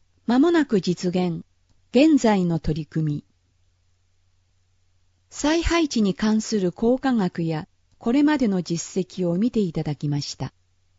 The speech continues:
ここでは、現在進んでいる公共施設再配置に関する事業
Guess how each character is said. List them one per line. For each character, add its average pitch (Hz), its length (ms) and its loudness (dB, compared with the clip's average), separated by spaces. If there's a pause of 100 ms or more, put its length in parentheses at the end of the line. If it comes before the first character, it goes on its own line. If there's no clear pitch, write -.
(840)
こ 254 160 2
こ 294 160 2
で 277 80 4
は、 175 260 0 (300)
現 339 240 4
在 226 260 2
進 214 460 -2
ん 208 40 -2
で 202 120 -2
い 196 160 0
る 185 240 -6 (320)
公 294 240 0
共 302 320 -2
施 - 140 -6
設 - 280 -2
再 247 360 -2
配 277 180 0
置 214 180 -6
に 185 140 -2
関 202 260 -4
す 208 160 -8
る 185 120 -4
事 202 180 -2
業 175 240 -2